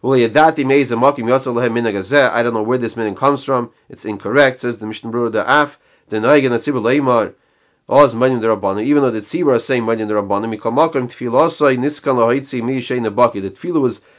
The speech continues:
established to be mighty, someone who was not an expert. V'tzarech Leimar Kol Panim Ktsas B'Kol Ram. You have to say it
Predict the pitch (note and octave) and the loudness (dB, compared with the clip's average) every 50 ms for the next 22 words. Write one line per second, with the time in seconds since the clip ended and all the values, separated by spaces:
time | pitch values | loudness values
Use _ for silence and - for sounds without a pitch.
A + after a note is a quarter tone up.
0 | _ - A2+ G#2+ - - C#3+ C#3 C#3 C3+ C3 - - A#2 G#2+ A2+ A2+ G#2+ B2 C#3 | _ -16 -14 -10 -2 2 2 4 4 2 0 -4 -10 -10 -8 -6 -2 0 2 2
1 | D3 - B2 B2 - C#3+ C3+ A#2+ A2+ G#2+ G2+ B2 C3 B2 A#2 - A#2 B2 - - | 2 0 -4 -4 -4 -2 -2 -2 -4 -4 -2 -2 0 0 -2 -2 -4 -6 -6 -6
2 | - - - _ _ _ _ _ _ _ _ _ _ _ _ _ - G#2 A2+ - | -20 -20 -20 _ _ _ _ _ _ _ _ _ _ _ _ _ -10 -10 -6 0
3 | - D3 D#3 C#3+ B2+ A2 A#2 C#3 D3+ D3+ C#3 B2+ A#2 G#2+ A2+ G2+ - D3 C#3+ C#3 | 2 4 4 4 2 2 4 4 4 6 4 2 2 0 -4 -4 -2 -2 0 0
4 | A#2+ G2+ - - D3 C#3 C3+ A#2 G#2+ G2+ A2 - - G#2+ A2 A2 C3 D3+ D#3+ D3+ | -2 -6 -4 -2 0 0 0 -2 -6 -12 -10 -6 -4 -2 0 2 4 4 4 4
5 | D#3 D3 B2+ A#2+ A#2 - G#2 - B2+ A#2 G2+ - | 2 -2 -8 -8 -10 -10 -8 -6 -6 -6 -6 -8